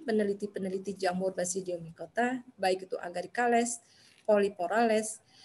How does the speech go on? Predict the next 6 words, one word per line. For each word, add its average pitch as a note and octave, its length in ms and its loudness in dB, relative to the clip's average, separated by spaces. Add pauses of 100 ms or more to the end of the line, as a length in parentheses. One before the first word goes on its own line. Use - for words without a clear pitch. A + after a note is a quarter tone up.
(120)
yang G#3+ 240 2
sudah C4 400 4 (320)
mempublikasikan, A#3 1400 2
melaporkan A3 880 2
banyak A#3 480 4
jenis G3 480 -2